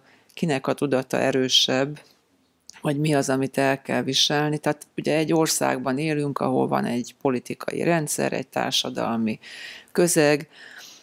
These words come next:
de mi az, amit a, a tudatunkkal tehetünk? Tehát az, hogy elmegyünk egy elvonulásra, és, ö,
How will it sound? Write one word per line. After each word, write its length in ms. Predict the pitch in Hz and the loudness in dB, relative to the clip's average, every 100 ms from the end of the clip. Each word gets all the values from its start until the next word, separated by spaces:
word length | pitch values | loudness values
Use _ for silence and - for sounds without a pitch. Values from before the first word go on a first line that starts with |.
| _ - - | _ -20 -8
de 580 | 147 147 147 151 151 - | -2 2 4 4 2 -2
mi 200 | - 185 | 2 4
az, 180 | 165 160 | 4 2
amit 340 | 160 151 147 | 2 0 0
a, 240 | 151 143 143 151 147 - | 2 2 2 0 -6 -8
a 100 | 160 | -4
tudatunkkal 800 | 165 147 143 - 143 - 143 | -2 0 -2 -2 -2 0 -2
tehetünk? 580 | 143 147 139 127 131 135 | 0 -2 -2 -2 -4 -4
Tehát 280 | 139 131 135 | -2 -2 -2
az, 300 | - 156 156 | -4 -2 -2
hogy 160 | - 151 | -2 -2
elmegyünk 640 | - 147 143 131 127 131 | 0 0 0 -2 -4 -2
egy 160 | 127 120 | -2 0
elvonulásra, 1080 | 139 139 131 123 120 117 131 - - 131 - | 0 0 0 0 0 0 0 -2 -2 -4 -4
és, 440 | 131 131 - - | -4 0 2 2
ö, 220 | 135 135 | 0 -2